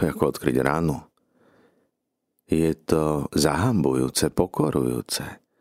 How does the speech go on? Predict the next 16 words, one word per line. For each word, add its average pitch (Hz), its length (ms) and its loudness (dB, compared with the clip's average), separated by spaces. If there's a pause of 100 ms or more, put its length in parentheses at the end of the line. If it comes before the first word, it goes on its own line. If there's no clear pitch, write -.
(380)
Ukázať 92 640 2
niekomu 85 480 2
svoje 71 320 2
zapáchajúce, 73 800 0
špinavé 95 560 0
nohy, 87 240 2 (400)
no 82 80 2
tí 76 160 0
muži, 76 320 2
oni 67 80 0
si 64 240 -2
ich 69 80 -4
umyjú 92 320 4
a 67 80 0
navoňajú 69 640 0
predtým. - 480 -14